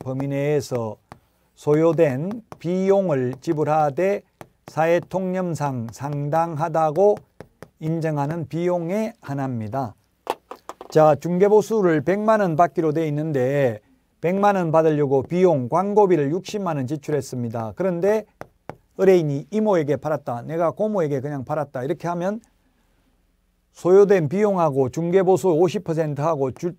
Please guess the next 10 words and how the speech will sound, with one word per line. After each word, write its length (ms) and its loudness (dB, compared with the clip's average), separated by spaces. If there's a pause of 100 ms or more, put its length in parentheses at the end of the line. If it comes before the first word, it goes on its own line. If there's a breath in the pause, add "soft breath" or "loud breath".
(180)
이 100 -4
셋 240 -2
중에서 280 -2
가장 280 0
적은 360 -2
금액만 440 -2
받을 240 -2
수 120 -8
있습니다. 540 -8 (680 soft breath)
중개보수가 960 2